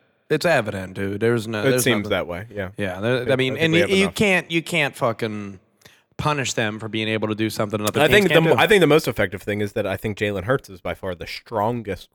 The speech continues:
Speaker 2: quarterback in the league.
Speaker 1: Yeah.
Speaker 2: And that's probably the biggest
Speaker 1: It has a
Speaker 2: difference
Speaker 1: lot to
Speaker 2: maker.
Speaker 1: do with it 'cause he's a, dude, he can take a hit. Like, man, don't, he doesn't care.
Speaker 2: I've seen
Speaker 1: He's
Speaker 2: some
Speaker 1: fun to
Speaker 2: bad
Speaker 1: watch.
Speaker 2: takes on it, though. I saw one guy say <clears throat> that, uh,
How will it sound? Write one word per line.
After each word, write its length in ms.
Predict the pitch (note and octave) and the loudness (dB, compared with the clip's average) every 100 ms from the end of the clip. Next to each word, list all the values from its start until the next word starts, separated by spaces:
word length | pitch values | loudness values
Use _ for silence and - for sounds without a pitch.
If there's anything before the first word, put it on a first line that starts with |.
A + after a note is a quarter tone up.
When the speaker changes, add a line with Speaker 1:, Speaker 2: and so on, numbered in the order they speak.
| - | -10
Speaker 2:
quarterback 500 | B2 G2 E2 E2 - | -10 -8 -10 -10 -12
in 120 | E2+ | -12
the 80 | E2 | -12
league. 320 | E2 D#2 D2+ | -10 -10 -4
Speaker 1:
Yeah. 480 | A2 A2+ G2 F#2+ - - | 0 2 0 -2 -8 -4
Speaker 2:
And 180 | G2+ | -2
that's 240 | G#2 G#2+ - | 0 -2 -4
probably 400 | - G2 F2 E2+ | -4 -6 -6 -12
the 120 | E2 | -8
biggest 360 | F#2 F2 - E3 | -8 -8 -10 -4
Speaker 1:
It 60 | |
has 60 | A#3 | -2
a 40 | A#3 | 2
Speaker 2:
difference 120 | G3 | 2
Speaker 1:
lot 160 | D#3 A#2+ | 2 0
to 40 | |
Speaker 2:
maker. 100 | B2+ | 0
Speaker 1:
do 60 | A#2+ | 0
with 120 | B2 | -2
it 120 | D3+ | -2
'cause 100 | E3 | 0
he's 160 | G3 F3 | 0 0
a, 120 | D#3 | -4
dude, 260 | F3 E3+ A3+ | -4 0 0
he 60 | |
can 80 | B3 | -2
take 180 | - F#3 | -6 -8
a 60 | - | -8
hit. 480 | - C#3+ E3 - | -2 0 0 -4
Like, 320 | C3+ A2 G#2 - - | -4 -4 -6 -14 -6
man, 260 | D#3+ A3+ | -4 0
don't, 100 | D#3 C3+ | 0 0
he 60 | |
doesn't 260 | F#3+ D#3+ A#2+ | 0 -2 -4
care. 440 | C#3+ F3+ - - - _ _ - | -4 -2 -4 -8 -18 _ _ -6
Speaker 2:
I've 120 | A#2+ | 0
seen 80 | E3 | 2
Speaker 1:
He's 80 | - | 2
Speaker 2:
some 60 | |
Speaker 1:
fun 80 | B3 | 4
to 40 | |
Speaker 2:
bad 120 | A2+ A2+ | 4 4
Speaker 1:
watch. 80 | - | 4
Speaker 2:
takes 260 | G#2+ - | 0 0
on 140 | F#2 E2+ | -6 -6
it, 100 | - | -8
though. 160 | D#2+ D#2 | -12 -6
I 80 | G2+ | -2
saw 180 | D#3 | 2
one 200 | C#3+ C#3 | 4 4
guy 180 | B2+ A2 | 2 0
say 320 | A2 G#2 F#2+ | 0 -2 -2
<clears throat> 100 | F#2+ | -2
that, 260 | A#2 F#2 F2 | -4 -4 -4
uh, 340 | F2 E2+ E2 | -8 -8 -10